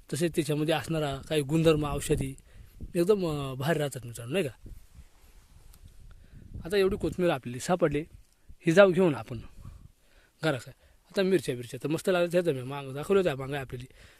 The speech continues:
तर मग याच्यासाठी हिरवी मिरची काही लागणार नाही, आपण, अ, त्याच्यासाठी लाल तिखटच टाकणार आहेत ना. हे पहा ही कोथिंबीर एवढी सापडली आपली, आपण जाऊ घरामध्ये घेऊन. आता कांदा आपला जवळजवळ कापून झाला असेल आता रामदाच्या आईचा.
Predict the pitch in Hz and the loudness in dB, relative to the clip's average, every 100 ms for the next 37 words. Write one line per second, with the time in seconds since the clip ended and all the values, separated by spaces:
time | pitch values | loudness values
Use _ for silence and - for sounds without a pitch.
0 | - 190 208 196 190 196 165 208 156 139 | -4 0 2 2 2 0 2 2 0 -4
1 | - 131 143 160 175 170 180 - _ _ | -8 -6 -4 -2 -2 -4 -6 -12 _ _
2 | _ _ - 151 165 160 143 135 156 127 | _ _ -8 0 4 4 4 0 -2 0
3 | 180 180 - _ _ - - _ _ _ | 0 0 -6 _ _ -20 -20 _ _ _
4 | - 160 156 131 185 160 196 208 202 160 | 4 8 8 6 2 0 2 0 2 0
5 | 139 190 - - - _ _ _ - _ | 0 -4 -6 -20 -20 _ _ _ -20 _
6 | - 185 190 180 175 160 185 139 143 - | -6 4 6 6 2 2 2 2 2 0
7 | 156 113 110 127 127 120 135 151 165 139 | 0 -2 -8 -10 -10 -6 -2 4 6 6
8 | 123 139 135 120 151 - - - - - | 2 -2 -2 -4 -10 -12 -16 -18 -16 -4
9 | - 139 131 120 123 131 117 120 120 127 | 2 4 4 0 -2 -2 -4 -6 -4 -4
10 | 131 143 - - 143 170 156 160 127 147 | -4 -8 -10 -4 2 2 2 0 0 -2
11 | 127 113 107 110 110 | -2 -4 -10 -12 -12